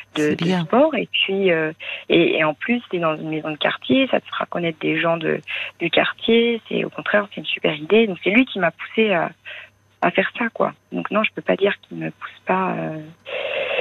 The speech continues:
Speaker 1: mais moi, j'ai toujours ce rôle de maman, en fait, qui, qui me poursuit, en fait, où j'ai,
Speaker 2: Mhm.
Speaker 1: j'ai, j'ai, j'ai l'impression que si,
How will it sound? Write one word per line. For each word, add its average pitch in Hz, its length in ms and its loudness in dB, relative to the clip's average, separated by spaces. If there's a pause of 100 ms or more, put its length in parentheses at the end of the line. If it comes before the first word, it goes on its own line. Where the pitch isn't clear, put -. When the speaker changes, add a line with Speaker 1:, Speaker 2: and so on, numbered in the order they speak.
(640)
Speaker 1:
mais 175 100 8
moi, 190 120 6
j'ai 190 120 2
toujours 190 240 -2
ce 180 60 2
rôle 185 220 2
de 175 80 -2
maman, 165 320 2
en 151 60 0
fait, - 260 2 (160)
qui, 175 120 -12 (120)
qui 185 80 -4
me 170 80 -2
poursuit, - 420 0
en 170 80 0
fait, 170 280 0 (100)
où - 60 -4
j'ai, 226 100 4
Speaker 2:
Mhm. 226 100 2
Speaker 1:
j'ai, - 400 -2 (300)
j'ai, 175 560 0
j'ai 180 120 4
l'impression 170 400 0
que 165 240 2
si, 165 80 -10